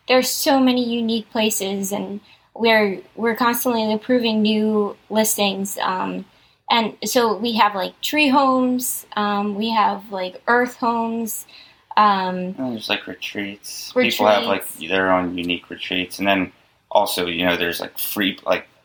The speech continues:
Speaker 2: some, like, kind of more, uh, simple, you know, maybe it's just, like, a living room and it's free, or it's, like, literally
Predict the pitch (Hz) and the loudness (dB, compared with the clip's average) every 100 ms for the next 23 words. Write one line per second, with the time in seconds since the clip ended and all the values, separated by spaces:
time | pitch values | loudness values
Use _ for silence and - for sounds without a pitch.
0 | _ _ _ _ _ _ - 139 131 117 | _ _ _ _ _ _ 0 2 4 2
1 | 107 - - 131 120 107 110 104 101 95 | 0 -6 -4 0 0 0 2 4 4 6
2 | 90 87 87 - _ - 117 113 120 113 | 6 4 2 -4 _ 0 2 2 2 0
3 | 110 - _ _ _ 104 101 92 98 98 | 0 -4 _ _ _ -2 2 2 2 2
4 | 95 98 98 87 87 95 101 98 98 92 | -2 -2 -2 -2 0 0 0 0 0 -2
5 | 80 - - 92 92 98 - _ 101 95 | -4 -6 -2 0 2 0 -6 _ 2 2
6 | 90 - - 98 98 95 90 85 85 | 2 0 -2 0 2 2 2 0 -2